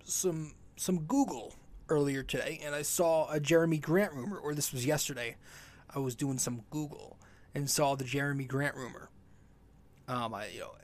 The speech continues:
it was saying how Utah's interested, Washington is interested, Portland is, uh, the Lakers are interested, Sacramento, uh, but also the Knicks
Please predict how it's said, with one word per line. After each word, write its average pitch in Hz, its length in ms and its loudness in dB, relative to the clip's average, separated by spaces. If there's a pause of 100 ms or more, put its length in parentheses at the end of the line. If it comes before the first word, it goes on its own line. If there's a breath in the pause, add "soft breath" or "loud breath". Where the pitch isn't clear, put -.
it - 280 -12
was 135 140 -2
saying 135 360 -2
how 123 160 -2
Utah's 151 640 4
interested, 147 720 0 (500 soft breath)
Washington 139 680 2
is 131 120 -2
interested, 135 540 -2 (100)
Portland 151 560 2
is, 139 400 0
uh, 117 380 -4
the 135 80 -10
Lakers 151 580 -2
are 143 200 -2
interested, 143 640 -2
Sacramento, 143 880 0 (460 loud breath)
uh, 131 180 -4
but 139 140 0
also 151 420 2 (520)
the 160 100 10
Knicks - 500 4